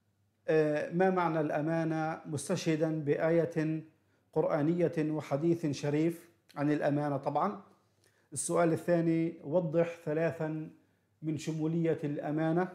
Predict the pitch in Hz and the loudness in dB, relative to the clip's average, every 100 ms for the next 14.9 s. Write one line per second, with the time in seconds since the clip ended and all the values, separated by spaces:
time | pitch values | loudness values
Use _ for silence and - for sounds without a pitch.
0 | - _ - 147 147 - 165 185 - - | -12 _ -6 -2 -2 0 0 0 -4 -18
1 | _ _ _ _ _ _ _ _ - - | _ _ _ _ _ _ _ _ -18 -4
2 | 170 156 147 139 180 185 190 185 - _ | 2 2 2 0 4 6 6 0 -10 _
3 | _ _ _ 139 180 180 175 170 165 160 | _ _ _ 0 2 4 4 2 0 0
4 | 151 160 165 160 - - _ _ _ - | 2 4 2 0 -10 -20 _ _ _ -6
5 | 156 - 165 165 156 160 - - _ 139 | -2 0 0 0 0 -4 -8 -18 _ 0
6 | 160 165 143 160 156 170 165 147 151 139 | 0 2 -2 -2 0 0 0 -4 -6 -6
7 | 156 - 143 151 147 143 151 175 214 220 | -8 -6 -4 -4 -4 -6 -6 -6 -2 -2
8 | 220 - - _ _ _ _ _ 175 170 | -2 -8 -20 _ _ _ _ _ 2 4
9 | 160 160 139 - _ 147 135 165 160 156 | 4 2 -2 -10 _ 2 2 2 -2 -4
10 | - 143 170 160 160 147 151 151 156 156 | -4 -2 0 0 0 0 0 2 0 -4
11 | 143 139 143 170 156 - - 156 151 143 | -6 -8 -10 -8 -6 -8 -8 -6 -4 -4
12 | 147 185 208 - - _ _ _ - 170 | 2 4 4 -2 -16 _ _ _ 0 2
13 | 165 160 160 - _ _ _ 135 165 170 | 2 0 -2 -8 _ _ _ 2 4 6
14 | 170 160 156 170 160 160 156 - - | 6 4 0 0 4 4 2 -4 -14